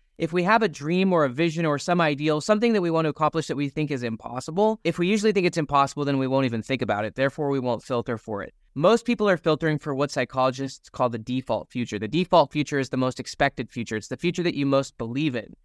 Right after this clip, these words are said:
Here's kind of the crazy litmus test is, is that you can know what you're filtering for or looking for by just simply looking at what's in your life. There's a great quote that says, "When the student is ready, the teacher appears." The reason for that is, is that when the student is ready, the t-, the teacher is actually observable.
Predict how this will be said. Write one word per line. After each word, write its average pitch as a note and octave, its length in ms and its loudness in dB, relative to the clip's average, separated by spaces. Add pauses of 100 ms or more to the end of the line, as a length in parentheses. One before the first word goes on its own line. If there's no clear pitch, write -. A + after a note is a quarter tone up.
Here's G#3+ 200 2
kind A#3 200 2
of F#3+ 80 -2
the D#3+ 80 -4
crazy D3 380 -2
litmus C#3 320 -4
test G3 380 -2
is, D#3+ 160 -2
is D#3 80 -4
that D3+ 120 -4
you E3+ 140 -2
can G3 180 0
know D#3+ 140 4
what F3 140 2
you're C#3 100 -4
filtering F3 400 -2
for F#3+ 240 -2
or D3 180 0
looking C#3+ 300 -2
for F#3 180 0
by D#3 140 2
just D#3 220 -2
simply E3+ 280 0
looking C#3 320 0
at A#2 120 -2
what's C3 200 -2
in C3 80 -2
your A2 120 0
life. G2 340 -6
There's C3 140 -2
a C#3+ 40 -4
great F3 220 2
quote D3 220 2
that C3 120 -4
says, B2+ 300 0
"When B2+ 120 0
the A#2 60 -2
student C#3 360 0
is A2+ 100 -4
ready, A#2 220 2
the B2 100 -2
teacher A#2 320 -6
appears." B2+ 460 -2 (300)
The C3+ 100 -4
reason A3+ 320 2
for D3 160 -4
that C3 180 2
is, C#3 120 -4
is C#3+ 120 -6
that C#3+ 100 0
when C#3 100 0
the B2+ 60 -2
student D#3 300 -2
is A2 100 -4
ready, C#3 380 2 (220)
the C#3 100 -2
t-, - 240 -2
the E3+ 140 0
teacher F3+ 400 -2
is D#3 320 -2 (100)
actually C#3+ 320 -2
observable. C#3 560 0